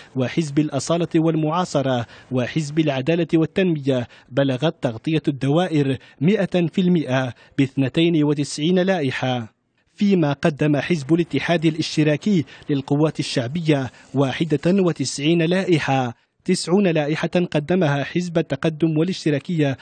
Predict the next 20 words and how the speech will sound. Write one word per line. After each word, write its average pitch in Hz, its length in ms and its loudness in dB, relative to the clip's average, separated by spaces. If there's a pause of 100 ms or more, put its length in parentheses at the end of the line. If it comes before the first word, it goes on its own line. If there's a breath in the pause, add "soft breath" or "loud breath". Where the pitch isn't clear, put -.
(200 loud breath)
وتحالف 143 640 -2
أحزاب 151 460 -2
فيدرالية 151 760 0
اليسار 160 400 0
الديمقراطي 151 760 0 (300 loud breath)
بنسبة 135 480 0
تغطية 156 800 -2
تقارب 156 480 0
ثمانية 151 560 0
وتسعين 165 640 0
بالمائة. 131 680 0 (880)
فيما 156 360 0
قدم 147 400 0
حزب 156 300 -2
التجمع 165 520 0
الوطني 160 500 2
للأحرار 165 640 0 (280 loud breath)
أربعا 147 420 0
وثمانين 165 580 2
لائحة. 147 760 -2